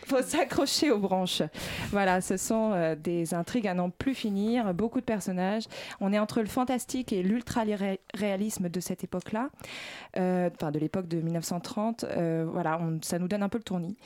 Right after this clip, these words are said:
Mais pour une adaptation au théâtre, il faut faire des choix, et Igor s'est emparé de trois intrigues principales.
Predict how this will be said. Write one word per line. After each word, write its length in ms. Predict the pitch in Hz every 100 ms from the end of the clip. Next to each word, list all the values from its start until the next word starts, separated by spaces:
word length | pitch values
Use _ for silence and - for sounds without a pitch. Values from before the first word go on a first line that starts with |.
| - - - -
Mais 220 | 208 226
pour 280 | 240 - 220
une 100 | 196
adaptation 500 | 196 202 214 196 247
au 60 | 202
théâtre, 380 | - 190 247 214
il 60 |
faut 140 | - 190
faire 200 | 240 214
des 100 | 185
choix, 480 | - 208 214 247 254
et 100 | -
Igor 280 | 180 175 220
s'est 160 | - 196
emparé 420 | 190 190 190 226
de 120 | 190
trois 380 | 180 - 247 233
intrigues 280 | 220 - 208
principales. 680 | - 180 - 185 233 277